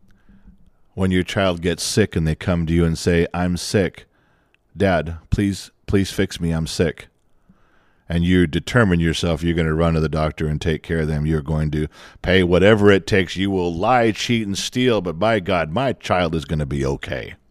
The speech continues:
I get it. Believe me, I get it.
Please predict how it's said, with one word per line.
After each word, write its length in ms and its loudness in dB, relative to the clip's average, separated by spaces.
I 140 -10
get 240 2
it. 120 -2
Believe 320 4
me, 180 -2
I 100 -4
get 220 -4
it. 160 -10